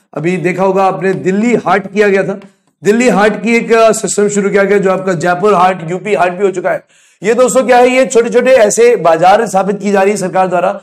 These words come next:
जिसमें शिल्पकार और जो कारीगर हैं, जो हैंडीक्राफ्ट का काम करते हैं, उनको एक मंच में लाया जा रहा है। और इनके माध्यम से दोस्तों आपने ये भी सुना होगा ई दिल्ली हाट या ई,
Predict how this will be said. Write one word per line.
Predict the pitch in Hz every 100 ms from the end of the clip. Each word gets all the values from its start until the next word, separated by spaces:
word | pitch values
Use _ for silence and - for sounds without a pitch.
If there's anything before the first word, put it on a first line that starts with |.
| _ _
जिसमें | 175 180 208
शिल्पकार | - 247 233 247 214 214
और | 214 180 185
जो | 165
कारीगर | 185 185 185 208 208
हैं, | 147 -
जो | 131
हैंडीक्राफ्ट | 139 165 190 196 185
का | 190
काम | 185 185
करते | 196 185 170
हैं, | 175 _ _ _ -
उनको | 226 233
एक | 277 226
मंच | 247 214
में | 233
लाया | 220
जा | 190 190
रहा | 185
है। | 208
और | 175 175 -
इनके | 208 202 233
माध्यम | 220 208 226
से | 202
दोस्तों | 202 202 208 226 220 - - -
आपने | 165 185 208
ये | 190 196
भी | 208
सुना | 202 196
होगा | 202 202 202
ई | 233
दिल्ली | 190 202 208 208
हाट | 175 185 180
या | 190 196
ई, | 226 226 220